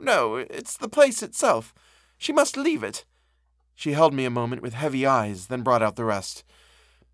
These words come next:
"Your idea's the right one. I myself, miss."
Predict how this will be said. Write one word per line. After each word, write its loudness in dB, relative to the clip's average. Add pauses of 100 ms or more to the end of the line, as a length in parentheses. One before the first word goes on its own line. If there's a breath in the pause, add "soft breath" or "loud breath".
(220)
"Your 8
idea's 2
the 2
right 4
one. -6 (680)
I -2
myself, 4
miss." -4